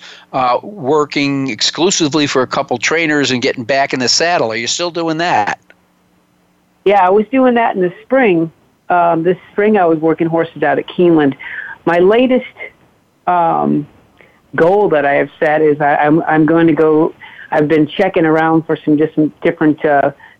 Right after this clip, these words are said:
Speaker 2: business opportunities that I felt like was gonna be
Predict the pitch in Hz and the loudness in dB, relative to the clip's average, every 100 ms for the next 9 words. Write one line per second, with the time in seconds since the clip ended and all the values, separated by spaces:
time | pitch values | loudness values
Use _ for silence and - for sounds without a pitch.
0 | _ _ 170 165 156 156 143 147 147 160 | _ _ -2 0 0 0 -2 -2 0 0
1 | 156 139 143 139 135 135 131 165 147 143 | 2 2 2 2 0 0 0 0 2 0
2 | 143 139 139 131 135 | 0 -2 -2 0 0